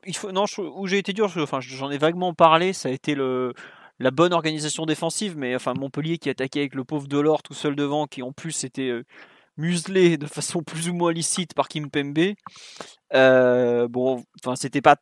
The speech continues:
enfin, je trouve que Gay a fait un bon boulot de couverture, mais limite, à, on aurait pu jouer à trois défenseurs et Gay, ça aurait suffi pour, euh, comment dire,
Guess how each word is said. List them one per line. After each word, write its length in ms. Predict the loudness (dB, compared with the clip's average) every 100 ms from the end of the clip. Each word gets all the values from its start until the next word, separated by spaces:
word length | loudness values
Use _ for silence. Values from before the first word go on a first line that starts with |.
| 0
enfin, 220 | -4 -2
je 100 | -2
trouve 140 | -6
que 300 | -2 0 0
Gay 260 | 2 4 4
a 60 | 4
fait 100 | 0
un 80 |
bon 160 | -2 -4
boulot 220 | -2 -4
de 40 | -2
couverture, 420 | -2 0 0 -2
mais 120 | -2
limite, 320 | -6 -6 2
à, 320 | 6 6 6
on 80 | 2
aurait 160 | -2 -2
pu 120 | -2
jouer 160 | 0 0
à 40 |
trois 220 | 2 2
défenseurs 640 | 2 0 -4 -4 0 2 2
et 180 | 0
Gay, 300 | 2 2 2
ça 140 | 0 -2
aurait 100 | -4
suffi 300 | -6 -12 -12
pour, 280 | -4 0 0
euh, 200 | 0 -4 -10 -16 -18 -18 -20 -20 -18 -14 -14 -16 -18 -20 _
comment 200 | -12 -8
dire, 180 | -6 -8